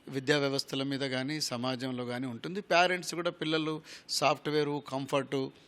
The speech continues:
అనేటువంటి కోణంలో చూస్తున్నారు కాబట్టి అది కొంత టైమ్ పడుతుంది. But మళ్ళీ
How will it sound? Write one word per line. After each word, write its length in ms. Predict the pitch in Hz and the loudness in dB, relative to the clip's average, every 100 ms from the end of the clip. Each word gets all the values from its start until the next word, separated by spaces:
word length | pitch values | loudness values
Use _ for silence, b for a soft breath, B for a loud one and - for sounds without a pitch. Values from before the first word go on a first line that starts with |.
| B - | B -8
అనేటువంటి 680 | 135 139 127 127 127 131 127 - - - | -4 -4 -4 -6 -4 -4 -4 -10 -16 -4
కోణంలో 400 | 143 143 143 139 - | -2 0 0 -2 -4
చూస్తున్నారు 460 | 135 - 135 131 127 | -8 -6 -4 -4 -4
కాబట్టి 560 | 123 131 139 170 151 - B - | -4 -4 -4 -4 -4 -10 B -8
అది 120 | 135 | -6
కొంత 240 | - 127 123 | -6 -6 -4
టైమ్ 340 | - 131 170 | 0 0 0
పడుతుంది. 320 | 143 151 208 | -2 -2 -4
But 120 | 165 139 | -2 -2
మళ్ళీ 480 | 139 131 156 156 131 | -2 -2 2 0 -2